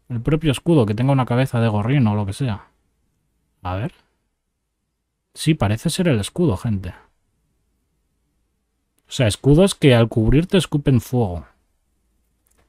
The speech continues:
Y esto parece ser un brazo de Bongo Bongo. No os voy a engañar. Por eso estas mierdas hay que verlas fotograma a fotograma, gente.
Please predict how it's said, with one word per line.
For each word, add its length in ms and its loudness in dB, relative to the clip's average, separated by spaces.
Y 80 -2
esto 200 0
parece 320 2
ser 160 0
un 140 4
brazo 280 2
de 100 4
Bongo 320 2
Bongo. 400 -2
No 160 -2
os 100 -2
voy 120 -2
a 40 -4
engañar. 440 -6
Por 140 0
eso 140 0
estas 240 2
mierdas 460 4
hay 100 0
que 80 2
verlas 300 2
fotograma 480 0
a 20 -6
fotograma, 540 -4
gente. 340 -4